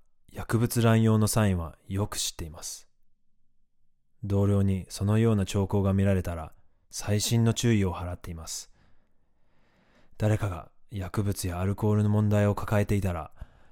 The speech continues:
何らかの行動を起こす責任があると感じています。彼らには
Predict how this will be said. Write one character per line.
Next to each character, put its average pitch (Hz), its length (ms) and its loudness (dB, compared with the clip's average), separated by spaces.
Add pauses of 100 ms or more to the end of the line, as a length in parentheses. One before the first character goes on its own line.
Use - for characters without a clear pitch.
(120)
何 107 220 -2
ら 120 120 2
か 131 120 2
の 123 100 4
行 113 220 2
動 110 200 4
を 104 60 0
起 - 60 -12
こ 110 80 0
す - 260 -8
責 - 220 -6
任 110 180 2
が 120 140 4
あ 113 40 4
る 98 100 -2
と 85 260 -12
感 90 200 -8
じ 85 100 -10
て - 80 -12
い 80 80 -12
ま 80 120 -14
す。 - 240 -12 (2250)
彼 104 240 -2
ら 95 140 0
に 92 120 -4
は 87 180 -8